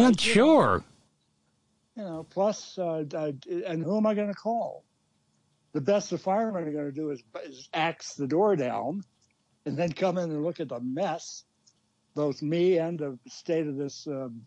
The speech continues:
Speaker 1: uh, uh, unit. But anyway, you wanna hear about that. You wanna go hear guitar music. And you should. And tell Ferg to knock 'em dead.
Speaker 2: Well,
Speaker 1: Nice
Speaker 2: if he,
Speaker 1: way, I mean.
Speaker 2: if, if, if he'll let me post it, I will.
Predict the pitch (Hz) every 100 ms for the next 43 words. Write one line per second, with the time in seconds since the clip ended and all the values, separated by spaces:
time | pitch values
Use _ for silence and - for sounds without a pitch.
0 | 139 135 127 113 - 135 127 127 175 135
1 | 117 - 156 175 123 110 147 156 120 113
2 | 113 120 123 127 175 214 240 233 233 202
3 | 220 196 254 269 220 196 185 208 196 185
4 | - _ _ - - _ _ _ _ _
5 | - 160 180 202 - 226 190 - 180 -
6 | - _ _ _ _ _ _ _ _ 151
7 | 143 180 185 - 185 175 151 127 139 170
8 | 180 180 151 151 123 110 - _ _ _
9 | 131 143 147 139 123 143 135 120 120 110
10 | 110 123 - 117 104 104 101 104 - 117
11 | 123 135 156 143 117 - 107 - _ _
12 | _ _ _ _ _ _ _ _ _ _
13 | - 90 95 98 78